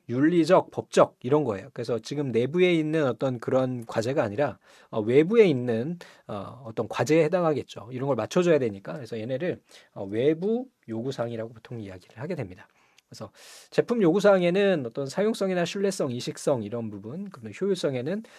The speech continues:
성능이나 공간, 조직 요구사항에는 배포 구현, 표준 이런 것들이 있고, 어, 외부에서는 이제 법적인 부분, 상호 운용적인 부분, 윤리적인 부분, 이러한 부분이 있다.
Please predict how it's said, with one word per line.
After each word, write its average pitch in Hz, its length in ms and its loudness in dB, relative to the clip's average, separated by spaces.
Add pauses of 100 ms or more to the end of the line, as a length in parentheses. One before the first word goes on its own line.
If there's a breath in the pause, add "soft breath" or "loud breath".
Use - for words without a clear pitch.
(140 loud breath)
성능이나 175 600 0
공간, 113 440 -4 (1400 loud breath)
조직 160 240 0
요구사항에는 151 800 0
배포 - 280 -2
구현, 147 340 4
표준 165 360 -2
이런 113 200 -6
것들이 117 280 -10
있고, 131 400 -14 (240 soft breath)
어, - 80 -14
외부에서는 151 1000 4
이제 120 120 -2
법적인 170 440 2
부분, 156 400 -4
상호 196 280 -4
운용적인 147 520 0
부분, 120 280 -8
윤리적인 135 420 -2
부분, 113 260 -8 (380 loud breath)
이러한 120 320 -2
부분이 113 260 -6
있다. 107 320 -8